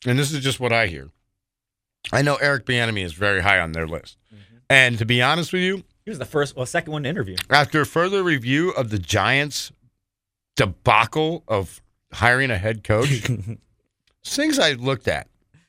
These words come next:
Speaker 1: and I'm like, and
Speaker 2: It's
Speaker 1: I'm
Speaker 2: not
Speaker 1: thinking
Speaker 2: really a debacle till the end of next season.
Speaker 1: No, it's a, it's a,
Speaker 2: <laughs>
Speaker 1: it's a debacle already.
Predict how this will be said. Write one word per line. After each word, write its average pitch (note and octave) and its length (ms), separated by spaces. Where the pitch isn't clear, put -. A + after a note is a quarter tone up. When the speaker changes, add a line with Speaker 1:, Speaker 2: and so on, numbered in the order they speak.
Speaker 1:
and D#3 120
I'm D#3 120
like, D3 240
and D3 100
Speaker 2:
It's D#3 120
Speaker 1:
I'm G#3 80
Speaker 2:
not A3 60
Speaker 1:
thinking G3+ 60
Speaker 2:
really G3+ 180
a F3 60
debacle D#3 520
till D3 140
the C3 100
end C3+ 120
of A#2 100
next G#2 220
season. G#2 300
Speaker 1:
No, C3+ 160
it's - 180
a, D#3+ 200
it's - 100
a, E3 340
Speaker 2:
<laughs> - 0
Speaker 1:
it's - 140
a C#3+ 80
debacle G#2+ 480
already. F#2+ 500